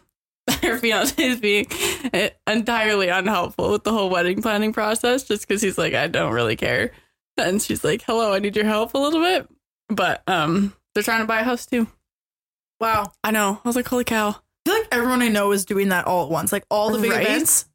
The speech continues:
Speaker 2: at the same time.
Speaker 1: Just in the same year.
Speaker 2: Yeah.
Speaker 1: And I was like, "That's so expensive."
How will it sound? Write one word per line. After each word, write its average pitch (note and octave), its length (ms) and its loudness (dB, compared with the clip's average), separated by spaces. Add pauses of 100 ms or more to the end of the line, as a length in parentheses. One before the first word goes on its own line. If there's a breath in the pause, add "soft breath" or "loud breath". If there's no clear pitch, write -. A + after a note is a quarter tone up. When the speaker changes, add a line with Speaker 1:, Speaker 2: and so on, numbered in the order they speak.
(160)
Speaker 2:
at A#3 200 0
the G#3+ 80 2
same G3+ 260 0
time. G3+ 100 0
Speaker 1:
Just G#3 280 0
in A3+ 160 2
the G#3+ 80 0
same F3+ 320 0
year. D#3 320 0 (160)
Speaker 2:
Yeah. G#3 220 -2 (120)
Speaker 1:
And A3 60 0
I A3 40 0
was G#3+ 80 -2
like, G#3+ 120 -4
"That's C4 200 -2
so C#4 180 -2
expensive." F#3+ 760 -2